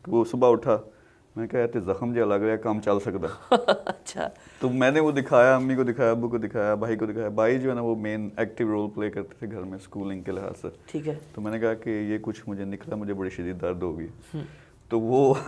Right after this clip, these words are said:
Speaker 1: <laughs> उन्होंने कहा, "ये वाकई में डॉक्टर के पास लेके चलते हैं।" मैं कहा, "यस, छुट्टी आई दी होगी।" तो वो यार,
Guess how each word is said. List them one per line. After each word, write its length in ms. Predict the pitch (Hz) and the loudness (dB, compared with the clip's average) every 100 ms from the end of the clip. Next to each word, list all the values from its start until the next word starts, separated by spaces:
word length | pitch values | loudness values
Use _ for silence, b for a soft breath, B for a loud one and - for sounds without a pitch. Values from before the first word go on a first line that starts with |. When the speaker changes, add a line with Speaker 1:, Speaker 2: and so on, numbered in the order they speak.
| - - | -10 -10
Speaker 1:
<laughs> 340 | - 160 - | -2 -2 0
उन्होंने 300 | 139 139 131 | 0 0 2
कहा, 200 | 120 127 | 4 4
"ये 120 | 123 | 2
वाकई 380 | 117 107 107 123 | 4 4 4 0
में 120 | 113 | 2
डॉक्टर 280 | 107 110 117 | 2 2 0
के 80 | 113 | 0
पास 240 | 101 95 92 | 0 0 -2
लेके 160 | 95 | -4
चलते 300 | 95 90 90 | -4 -4 -8
हैं।" 120 | 85 | -10
मैं 100 | 87 | -8
कहा, 260 | 82 85 85 | -6 -2 -2
"यस, 280 | 82 - - b - - | -4 -10 -20 b -20 -2
छुट्टी 260 | 120 123 113 | 0 4 4
आई 160 | 107 | 4
दी 120 | 101 | 2
होगी।" 300 | 104 95 104 107 B B B B B - | 0 0 -4 -6 B B B B B 4
तो 60 | 160 | 6
वो 160 | 160 - 175 | 8 8 6
यार, 340 | 175 165 | 10 8